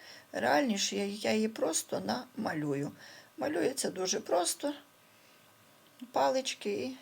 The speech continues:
між ними такі перетинки. Дивлюся, де б я хотіла її бачити, цю павутиночку. І там я її додаю чорним цим акриловим маркером. Ось тут наверху,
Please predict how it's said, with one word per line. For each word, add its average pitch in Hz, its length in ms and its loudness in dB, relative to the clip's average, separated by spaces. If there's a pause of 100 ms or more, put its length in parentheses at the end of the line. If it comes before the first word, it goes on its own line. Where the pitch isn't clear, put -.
(120)
між 185 260 -6
ними 208 260 -2
такі 190 300 -8
перетинки. 147 800 -4 (840)
Дивлюся, 220 600 0 (460)
де - 180 0
б - 100 -6
я 180 100 2
хотіла 175 560 -2 (140)
її 165 200 -4
бачити, 294 520 0
цю - 180 -8
павутиночку. 254 960 -2 (800)
І 277 100 -4
там 294 320 0
я 233 220 0
її 247 440 -4 (200)
додаю 156 880 -4 (800)
чорним 233 480 2
цим 170 260 -4
акриловим 196 600 -2 (100)
маркером. 151 720 0 (1080)
Ось - 220 -10
тут - 200 -10
наверху, 160 600 -4